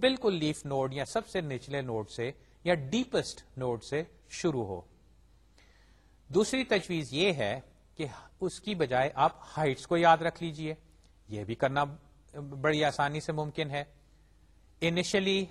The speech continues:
ہر نوڈ کی ہائٹ کیا ہے؟ زیرو۔ اگر میں ایک نیا نوڈ اس کے نیچے لگاتا ہوں، فرض کریں جو مثال ہے ہماری، اس میں ون اور ٹو کو میں مرج کرتا ہوں تو ٹری کیا بنا؟ ون اوپر ہے اور ٹو اس کے نیچے،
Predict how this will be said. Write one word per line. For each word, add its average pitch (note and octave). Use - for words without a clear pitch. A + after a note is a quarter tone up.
ہر E3
نوڈ D#3
کی D#3
ہائٹ C3+
کیا E3+
ہے؟ A2+
زیرو۔ E3
اگر F#3
میں F3+
ایک E3+
نیا D3
نوڈ D#3+
اس -
کے F3
نیچے B2
لگاتا C3+
ہوں، F#2+
فرض F#3+
کریں D#3
جو D3
مثال D#3
ہے C3+
ہماری، A#2
اس -
میں C#3+
ون F3+
اور F3
ٹو G#3
کو F#3
میں D3+
مرج D#3
کرتا B2+
ہوں C#3
تو D#3
ٹری F3
کیا F3
بنا؟ E3
ون D3+
اوپر E3
ہے G3+
اور F3+
ٹو D#3
اس A#2+
کے C#3
نیچے، D#3